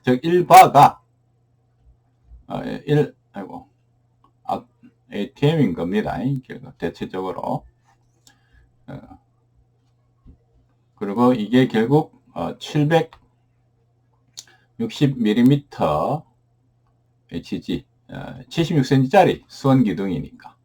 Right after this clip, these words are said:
그리고 요게 일, 여기에서 요거 일 센티 올라-, 아, 일 센티는 일 미리 올라가는데 나타나는 압력이 토르라고 했죠. 다시 말하면 이게 칠백육십 토르입니다.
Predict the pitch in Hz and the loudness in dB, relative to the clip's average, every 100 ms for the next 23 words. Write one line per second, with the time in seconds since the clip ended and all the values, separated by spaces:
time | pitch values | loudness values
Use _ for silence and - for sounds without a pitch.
0 | _ _ _ _ _ _ _ 135 143 151 | _ _ _ _ _ _ _ 0 2 4
1 | 196 202 _ _ _ _ _ _ _ - | 2 2 _ _ _ _ _ _ _ -6
2 | 110 151 139 - - 214 233 240 220 _ | -2 2 2 0 -4 0 2 0 -4 _
3 | _ _ _ _ _ _ - 139 139 127 | _ _ _ _ _ _ -4 -2 0 -2
4 | 104 95 - 190 202 214 208 - 135 127 | -4 -6 -4 -2 0 2 0 0 -2 0
5 | 117 - 85 131 131 139 95 - - 196 | -2 -4 -8 -4 -2 -2 -4 -8 -4 2
6 | 208 247 - 139 139 113 107 113 110 - | 4 4 2 2 2 2 0 0 -4 -8
7 | - _ _ _ - 240 127 185 _ _ | -20 _ _ _ -4 0 2 0 _ _
8 | _ _ _ - 233 - - 240 180 208 | _ _ _ 0 2 4 4 4 2 2
9 | 240 247 156 82 240 - - - - 202 | 2 2 -2 -6 -8 -8 -16 -16 -2 0
10 | 151 156 - - - - - 90 143 _ | 2 0 -2 -14 -14 -12 -12 -10 -12 _
11 | _ - _ 95 107 127 117 123 98 113 | _ -20 _ -10 -6 -6 -4 -4 -4 -4
12 | 139 - - 151 147 147 127 151 - - | -4 -6 -10 -4 -2 -2 -4 -8 -12 -8
13 | 151 139 - - - | -4 -4 -4 -14 -14